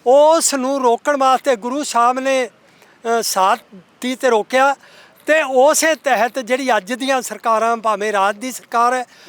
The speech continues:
ਭਾਵੇਂ ਸੈਂਟਰ ਦੀ ਸਰਕਾਰ ਹੈ, ਉਹ ਸਿੱਖਾਂ 'ਤੇ ਜ਼ੁਲਮ ਕਰ ਰਹੀ ਹੈ। ਉਸ ਜ਼ੁਲਮ ਨੂੰ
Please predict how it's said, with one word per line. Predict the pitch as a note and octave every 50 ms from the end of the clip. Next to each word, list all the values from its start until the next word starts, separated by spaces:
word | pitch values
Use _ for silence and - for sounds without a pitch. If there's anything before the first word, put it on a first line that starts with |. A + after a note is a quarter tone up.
| E3 D#3 D3
ਭਾਵੇਂ | A3+ A3+ A#3 A#3 B3 A#3+
ਸੈਂਟਰ | - - A3 A#3+ A#3 - D4+
ਦੀ | C#4 B3 C#4+
ਸਰਕਾਰ | B3+ - - G#3+ - G#3+ G#3 G3+ G3
ਹੈ, | F#3+ - - - - - - _ -
ਉਹ | C4+ C#4
ਸਿੱਖਾਂ | B3 - - G3+ - - G#3+ A#3+
'ਤੇ | A#3+ B3+ A#3
ਜ਼ੁਲਮ | E3 D3+ F#3 F#3+ G#3+ A#3+
ਕਰ | A3+ - C4 A#3+ B3
ਰਹੀ | C4 A3 B3+ C4+
ਹੈ। | C4+ C4+ B3+ _ - - - - - - _ -
ਉਸ | A3+ B3 C#4+ D#4 D#4+ D#4+ - - D4
ਜ਼ੁਲਮ | C4+ F3+ C#3+ F3 G3 G3+ A#3 C4 C4 C#4
ਨੂੰ | C4+ C4 C4 C4 C4 B3 A#3